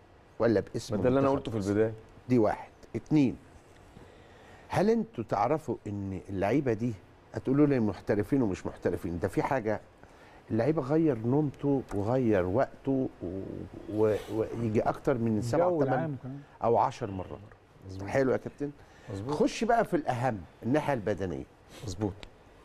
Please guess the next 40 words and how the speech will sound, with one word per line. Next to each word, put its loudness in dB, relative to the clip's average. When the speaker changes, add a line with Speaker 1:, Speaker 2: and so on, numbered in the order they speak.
Speaker 1:
لما 4
نيجي 4
نتكلم 2
عن 2
الناحيه 0
البدنيه، 0
انت -6
بتتكلم 0
عن 2
النادي 2
الاهلي 2
مش -4
قادر 2
النهارده، 0
اكثر -2
من -2
لاعب 0
مش -2
قادر 2
يرفع 2
رجله -4
من 2
الاجهاد. 2
Speaker 2:
كابتن، -2
واضح 4
جدا -2
في -6
التمريرات -2
المقطوعة. 0
Speaker 1:
وانا 2
Speaker 2:
عمرها 4
ما 2
Speaker 1:
كمان 0
Speaker 2:
بتحصل. -4
Speaker 1:
في -14
كلمه 2
كنت -2
عاوز 0
اقولها 0
للكابتن -6